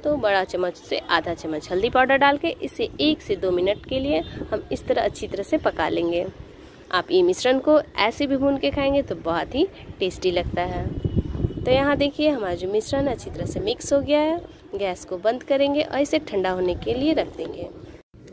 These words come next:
इसे एक प्लेट में निकाल लें, ताकि हमारा मिश्रण है, जल्दी ठंडा हो जाए। और यहाँ पर हम डो को चेक करेंगे। तो डो को एक किचन के प्लेटफॉर्म पे इस तरह मसल मसल के हम चिकना कर लेंगे। आप जब भी डो को बनाएं,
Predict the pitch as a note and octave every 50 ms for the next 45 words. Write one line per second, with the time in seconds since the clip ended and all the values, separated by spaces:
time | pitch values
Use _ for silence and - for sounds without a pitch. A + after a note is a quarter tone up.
0 | - - - - - G#3+ F#3+ - - G#3 A3+ B3+ B3+ C#4 C4+ C#4 C#4 C4+ - C#4+
1 | C#4 C#4 C#4+ C#4+ D4 D4+ D4 - F3+ - - F#3 F#3 F3+ E3+ E3 E3 F3+ G#3 A3
2 | - - C4 C#4 D#4+ E4 F#4 D4+ B3+ F#3+ E3+ E3 E3+ E3 - F#3 E3+ E3 D#3+ E3
3 | E3 E3 - F3+ F3+ F#3+ F#3+ - - - - - - - D#3 D#3 D3+ E3+ F#3 A3
4 | B3 C4 C4+ C4 C#4+ C#4 C#4 G#3+ F3+ E3 D#3+ F#3+ G#3 A3 - B3+ C4 C4 C#4 C4+
5 | C4+ - - C4+ C4+ C#4 C4+ C4+ C4+ C#4+ D4 D#4+ E4 - - - - - - -
6 | - - - - - - - - - - - - A#3+ A3+ G#3+ A3+ C#4+ D#4 D#4 -
7 | - C4+ C#4+ D4 - - - - F#3 F3 - - - A#3+ A#3 - C#4+ C#4+ C4 -
8 | G3+ - - F3 F3 F3 - - G#3+ A3 A#3 B3 C4 C4 D#4 D#4+ E4+ F4 G#4+ -
9 | - C4+ C4 - G#3+ G3 F#3 F3+ F3+ F3 - F3+ F3+ F3 F3 E3+ F#3+ F#3+ - D4
10 | E4 E4 - C4 G3 - F#3 F3 E3+ E3 F3+ F3 F#3 F3+ F3+ F3+ F3+ F#3 F#3 G3
11 | F#3+ - - - - - - - - F3 E3+ E3 E3+ - F#3 F3+ G3 G#3 F3 F#3+
12 | F#3 F3 - - F3 E3+ F#3 F#3 F#3+ A3 B3+ D4+